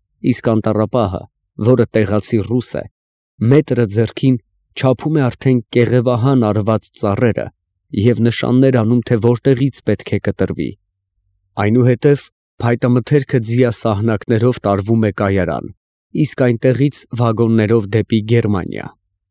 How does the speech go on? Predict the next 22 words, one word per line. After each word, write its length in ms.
Փայտամթերքի 800
ուղղակի 480
թալան 460
և 280
առատ, 380
և 320
ձրի, 300
և 340
ոչ 320
մի 180
սահմանափակում։ 1040
Գերիները 720
ութն 320
են, 140
չորս 420
զույգ, 420
պահակները՝ 600
երկուսը։ 640
Մեկը 280
շարքային 600
զինվոր 480
է, 40